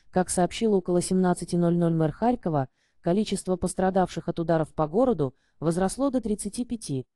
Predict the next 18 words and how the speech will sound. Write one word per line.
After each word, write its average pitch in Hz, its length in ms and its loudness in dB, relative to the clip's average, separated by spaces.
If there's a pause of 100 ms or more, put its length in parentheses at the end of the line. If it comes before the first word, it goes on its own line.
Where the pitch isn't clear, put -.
(320)
Среди 175 340 -2
пострадавших 196 720 -4
трое 160 240 0
детей. 147 420 -6 (480)
Ночной 240 380 0
обстрел 214 400 -2
Харькова. 123 580 -6 (400)
Стоит 175 380 0
отметить, 208 520 -2 (280)
что - 240 -6
Харьков 202 400 0
постоянно 180 500 2
находится 170 540 0
под 175 140 0
российскими 175 580 0
обстрелами 175 560 2
из-за 165 240 0
близости 175 560 -2